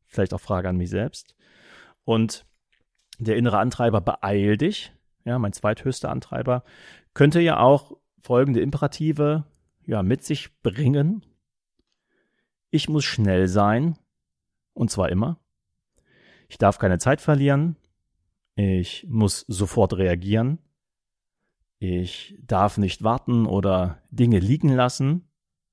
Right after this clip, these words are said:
Oder ich muss beweisen, dass ich effizient bin. Und auch das kommt mir durchaus bekannt vor und kann schon mal dazu führen, dass von außen betrachtet ich gegebenenfalls ein etwas erhöhtes Stresslevel haben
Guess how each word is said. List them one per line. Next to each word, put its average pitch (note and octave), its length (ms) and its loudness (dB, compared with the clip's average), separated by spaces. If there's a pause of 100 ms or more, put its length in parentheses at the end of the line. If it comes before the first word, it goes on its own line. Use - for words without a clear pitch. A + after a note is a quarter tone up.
(840)
Oder A2 380 0
ich - 100 -6
muss A#2+ 160 -2
beweisen, G2+ 560 0
dass G#2 140 0
ich A#2 120 -6
effizient F#2+ 640 -4
bin. D#3+ 300 0 (1080)
Und G#2+ 360 -2
auch A#2 160 -4
das - 480 0 (300)
kommt G#2+ 200 -4
mir G2+ 80 -2
durchaus G#2 360 -4
bekannt C3+ 320 -2
vor E3 420 0
und C3 260 -4
kann E3+ 280 0
schon F3 180 -2
mal D#3 120 4
dazu A#2+ 220 0
führen, E3 600 0 (460)
dass - 680 -2 (380)
von G2+ 160 -4
außen C3+ 300 2
betrachtet - 720 -2
ich - 180 -8
gegebenenfalls G#2+ 640 -2
ein G2+ 80 -4
etwas G#2 280 -4
erhöhtes A#2 420 -4
Stresslevel A#2 520 -2
haben G2+ 220 -2